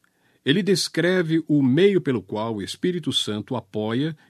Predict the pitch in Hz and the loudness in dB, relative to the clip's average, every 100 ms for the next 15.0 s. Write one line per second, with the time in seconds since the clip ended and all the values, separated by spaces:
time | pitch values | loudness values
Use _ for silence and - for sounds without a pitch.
0 | - 92 110 95 120 117 - 196 190 117 | -12 -8 -6 -6 -6 -6 -4 -2 0 -2
1 | 113 117 147 156 120 95 98 - 104 123 | -2 -4 -8 -6 -6 -4 -8 -8 -6 -4
2 | 151 98 113 147 104 123 120 110 120 - | -4 -4 -4 -4 -6 -8 -6 -6 -6 -6
3 | 147 147 _ 131 127 107 95 95 104 - | -8 -10 _ -8 -6 -4 -6 -6 -8 -6
4 | 135 82 82 _ _ _ _ _ _ _ | -6 -6 -12 _ _ _ _ _ _ _
5 | - - - 156 202 - 196 170 - - | -20 -20 -2 2 4 4 2 2 0 2
6 | 170 156 160 127 127 147 165 127 156 160 | 0 2 -2 0 0 0 0 0 -2 0
7 | 131 95 113 131 107 92 98 127 113 120 | -2 -2 -4 -4 -4 -4 -2 0 0 -2
8 | 123 131 - 95 123 139 - 147 - 170 | -4 -6 -4 -4 -4 -6 -6 -6 -4 -2
9 | 127 101 101 - - - - - _ _ | -2 -4 -8 -12 -20 -20 -18 -20 _ _
10 | _ _ _ 240 220 220 220 160 - 139 | _ _ _ -2 0 0 2 0 0 -4
11 | 147 135 131 104 110 175 98 101 165 113 | -4 -6 -6 -6 -2 -2 -2 -2 -4 -4
12 | 92 127 - 185 170 113 104 147 123 90 | -6 -8 -6 -2 0 0 -2 -2 -4 -6
13 | - 139 135 - 92 - 135 131 90 - | -4 0 0 -2 -14 -6 -2 -2 -4 -12
14 | - _ - 135 147 - 160 117 180 110 | -20 _ -4 -2 0 2 2 2 -2 -4